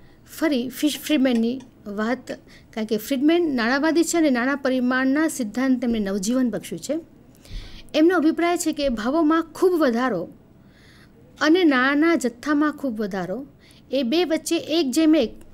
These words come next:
સીધો અને સપ્રમાણ સંબંધની વાત કરે છે ફ્રીડમેન. અને આ વિધાનનો કોઈ અપવાદ હું જાણતો નથી. ઘણા પ્રસંગોએ મેં અપવાદ આપતા લોકોને પડકાર્યા છે. હજુ સુધી મેં કોઈ અપવાદ જાણ્યો નથી.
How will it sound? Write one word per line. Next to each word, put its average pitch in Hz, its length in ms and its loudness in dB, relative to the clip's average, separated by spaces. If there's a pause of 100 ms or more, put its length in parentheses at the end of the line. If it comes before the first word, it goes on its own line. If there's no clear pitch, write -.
સીધો 302 360 0
અને 339 160 4
સપ્રમાણ 302 460 -2
સંબંધની 247 380 -2
વાત 208 200 -6
કરે 175 120 -4
છે 196 100 -8
ફ્રીડમેન. 214 360 -6 (960)
અને 294 340 2
આ 320 200 0
વિધાનનો 302 400 4
કોઈ 294 120 2
અપવાદ 294 340 -2
હું 240 140 2
જાણતો 233 340 0
નથી. 233 400 -4 (540)
ઘણા 320 220 4
પ્રસંગોએ 311 520 0
મેં 277 160 0
અપવાદ 254 360 -4
આપતા 247 500 -10
લોકોને 226 360 -2
પડકાર્યા 226 520 -6
છે. 220 240 -12 (360)
હજુ 233 180 2
સુધી 240 440 -2 (720)
મેં 311 140 2
કોઈ 311 120 2
અપવાદ 269 380 -4
જાણ્યો 233 420 -2
નથી. 226 400 -8